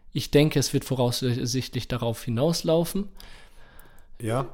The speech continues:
Speaker 2: also, ähm, ich hab, hab, am Anfang hab ich mir auch überlegt, so Rot-Rot-Grün wär noch eine, wär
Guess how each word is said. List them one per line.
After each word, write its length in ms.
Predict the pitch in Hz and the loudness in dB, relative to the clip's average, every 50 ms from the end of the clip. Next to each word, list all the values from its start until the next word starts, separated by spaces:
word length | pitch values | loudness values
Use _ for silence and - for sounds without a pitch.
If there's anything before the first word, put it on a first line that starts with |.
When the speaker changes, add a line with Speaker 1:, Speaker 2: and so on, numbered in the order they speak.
| - - - | -12 -8 -6
Speaker 2:
also, 280 | 127 113 117 127 123 | -2 0 2 2 2
ähm, 320 | 123 - 127 120 117 117 123 | 2 0 -2 -2 -2 -2 -2
ich 200 | - - - 135 | -4 -4 -4 -6
hab, 180 | 123 113 117 | -6 -6 -6
hab, 240 | 123 120 107 - - | -8 -8 -8 -6 -4
am 160 | 120 110 107 | -4 -2 -2
Anfang 300 | 113 120 120 - 123 113 | -2 -2 -2 0 0 0
hab 80 | 117 110 | 0 0
ich 80 | 110 117 | 0 0
mir 100 | 113 110 | 0 0
auch 160 | 120 127 - | 0 0 0
überlegt, 320 | 139 131 127 131 127 - | 0 2 2 2 0 0
so 280 | - 123 117 113 117 117 | -2 -2 0 0 0 0
Rot-Rot-Grün 1040 | 113 120 113 - 123 123 - - 135 117 - - - - 131 139 151 156 151 131 | -2 -2 -2 0 0 -2 0 0 -2 -2 -2 -2 -2 0 2 4 4 2 2 2
wär 520 | 127 123 120 117 117 117 117 117 117 117 117 | 0 2 2 4 4 4 2 2 0 0 -2
noch 260 | 117 117 107 - - | -4 -4 -6 -4 -4
eine, 500 | 113 110 110 110 110 107 107 110 107 - 113 | -2 -2 0 0 0 -2 -2 -4 -6 -8 -10
wär 580 | 110 104 104 113 113 113 110 110 110 110 123 | -12 -6 0 2 4 4 4 2 0 -2 -4